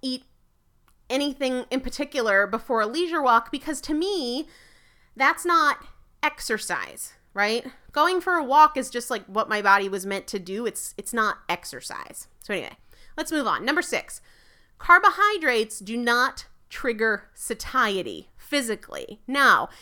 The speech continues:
emotionally, they might make you feel more complete or more mentally satisfied,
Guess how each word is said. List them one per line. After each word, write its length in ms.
emotionally, 1200
they 180
might 400
make 300
you 160
feel 420
more 300
complete 680
or 160
more 180
mentally 600
satisfied, 840